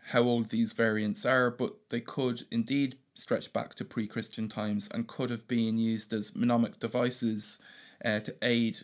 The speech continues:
learning for those training to be druids and poets and judges and all of that.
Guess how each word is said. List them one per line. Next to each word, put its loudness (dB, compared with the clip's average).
learning 2
for -8
those -6
training -2
to -8
be -2
druids -2
and -2
poets 0
and 0
judges 0
and -4
all -4
of -8
that. -4